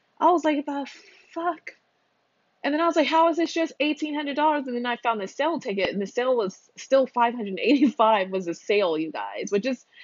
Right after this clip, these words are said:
actually quite amazing, 'cause that's actually a huge discount. It was at Nordstrom Rack. But I was like, "Who the fuck? Like, what?" And then I noticed that it was made by Dolce and Gabbana.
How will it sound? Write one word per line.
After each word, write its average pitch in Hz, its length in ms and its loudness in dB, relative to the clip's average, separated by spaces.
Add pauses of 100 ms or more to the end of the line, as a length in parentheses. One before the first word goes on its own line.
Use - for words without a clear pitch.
actually 330 360 2
quite 254 300 0
amazing, 175 540 -4
'cause 160 140 -8
that's 190 200 -4
actually 208 340 -4
a 147 80 -2
huge 196 480 -6
discount. 254 640 -6 (460)
It - 60 0
was 208 140 4
at - 140 -6
Nordstrom 190 440 -6
Rack. 170 400 -6 (880)
But 226 120 4
I 269 60 2
was 302 160 0
like, 277 140 2
"Who 320 220 -6
the - 60 -20 (220)
fuck? 330 220 -2 (520)
Like, 233 220 -4
what?" 277 440 0
And 240 160 0
then 240 120 2
I 226 100 2
noticed 262 440 2
that 214 220 0
it 208 120 -2
was 202 160 0
made 220 320 -2
by 208 160 0
Dolce 208 540 2
and 226 80 2
Gabbana. 226 680 0